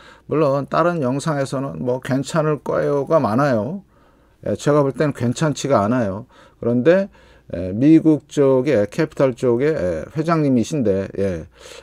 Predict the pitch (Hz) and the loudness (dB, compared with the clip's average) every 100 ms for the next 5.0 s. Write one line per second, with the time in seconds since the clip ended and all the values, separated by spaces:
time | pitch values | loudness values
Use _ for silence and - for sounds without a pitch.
0 | - 101 - 151 156 139 131 131 156 120 | -4 -4 -2 -2 2 4 4 2 0 -4
1 | 87 90 - 160 151 147 - 139 120 120 | -6 -10 0 4 6 4 0 0 2 2
2 | 143 135 143 135 113 143 147 107 92 123 | 0 -2 -2 -2 -2 -2 0 0 0 -4
3 | 135 95 85 76 - - - - 101 110 | -4 -4 -6 -10 -16 -20 -20 -4 -2 0
4 | - 143 139 110 - 110 107 90 101 143 | -2 0 2 0 0 -2 -2 -2 -4 -6